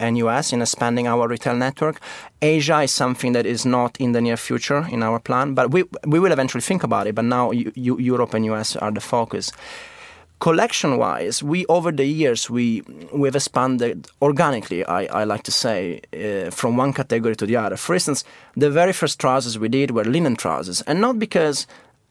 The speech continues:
we wanted to do trousers, but, you know, people that were buying our linen shirts said, "Do you also have linen trousers?" And then we s-, we thought,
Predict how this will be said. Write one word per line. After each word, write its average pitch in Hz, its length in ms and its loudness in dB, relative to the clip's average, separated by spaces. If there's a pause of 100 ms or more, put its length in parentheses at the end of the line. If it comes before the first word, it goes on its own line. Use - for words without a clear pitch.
we 151 100 4
wanted 170 240 2
to 156 80 0
do 135 80 0
trousers, 170 460 2
but, 113 240 2 (240)
you 156 160 0
know, 139 140 2
people 185 320 -2
that 147 100 4
were 143 100 2
buying 135 300 2
our 127 200 2
linen 160 280 2
shirts 110 340 0
said, 113 340 -2
"Do 135 80 0
you 131 160 4
also 135 260 2
have 127 80 -2
linen 147 220 0
trousers?" 123 440 0
And 147 120 -2
then 190 60 0
we 185 60 -2
s-, - 200 -8
we 113 380 -4
thought, 143 320 2